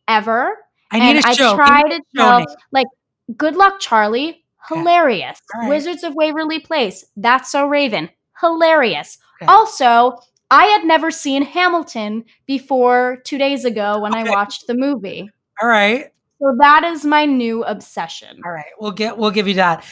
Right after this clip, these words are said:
Speaker 2: Um, I'm obsessed with a T V show called Marcella on Netflix,
Speaker 1: What is
Speaker 2: starring Anna
Speaker 1: that?
Speaker 2: Friel. It's basically like a British detective show, but it's wild as hell. It's so good. Um, I'm
Speaker 1: Hmm.
Speaker 2: also obsessed with British television, and so,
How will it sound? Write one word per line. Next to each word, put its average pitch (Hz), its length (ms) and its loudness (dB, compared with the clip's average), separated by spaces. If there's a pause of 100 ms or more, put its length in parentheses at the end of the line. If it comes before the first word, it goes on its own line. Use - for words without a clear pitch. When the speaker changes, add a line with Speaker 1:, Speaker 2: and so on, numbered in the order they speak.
(200)
Speaker 2:
Um, 220 300 2
I'm 208 300 0
obsessed 233 440 -2
with 247 220 -6
a 269 80 -8
T - 260 -14
V 208 140 -10
show 208 180 -10
called 190 240 -4
Marcella 180 680 -2
on 208 180 -2
Netflix, 165 240 -6
Speaker 1:
What 160 400 -8
is - 220 -20
Speaker 2:
starring 202 420 -4
Anna 196 160 0
Speaker 1:
that? - 120 -12
Speaker 2:
Friel. 185 460 -2 (200)
It's 196 180 -8
basically 233 360 -4
like 247 140 -4
a 214 80 -6
British 185 280 -6
detective 185 440 -8
show, 214 300 -2
but 185 100 -6
it's 175 200 -10
wild 180 380 -2
as 226 140 -8
hell. 175 440 -4 (260)
It's - 200 -8
so 226 360 -2
good. 180 520 -4 (280)
Um, 202 340 2
I'm 226 60 -4
Speaker 1:
Hmm. 202 60 0
Speaker 2:
also 196 200 0
obsessed - 300 -8
with 165 60 -14
British 185 220 -6
television, 175 580 -6 (120)
and 185 260 -6
so, 185 540 -2